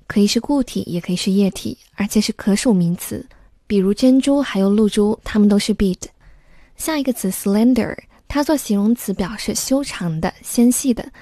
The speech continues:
可以用来形容手指很修长，slender fingers，还可以用来形容某个人的身材很纤细，slender figure。在文中呢，是 slender string，细线。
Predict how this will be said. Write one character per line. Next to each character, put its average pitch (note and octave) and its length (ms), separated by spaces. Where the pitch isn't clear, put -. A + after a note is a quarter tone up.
可 C#4 100
以 D4 60
用 D4+ 100
来 B3 140
形 G#3 180
容 G#3 240
手 G3+ 300
指 G3+ 200
很 F3+ 220
修 F#3+ 240
长， D#3 400
slender A3 580
fingers， B3 600
还 C4+ 160
可 C#4 80
以 C#4 60
用 C#4 120
来 A#3 100
形 G#3 200
容 G3 120
某 F#3 120
个 F3+ 60
人 F#3 100
的 G3+ 80
身 C#4 260
材 F3+ 320
很 F3 140
纤 G3+ 260
细， - 260
slender A3 540
figure。 - 540
在 D4 140
文 G#3 240
中 C4+ 220
呢， D4 180
是 A#3+ 160
slender G3 460
string， A3+ 420
细 - 300
线。 - 460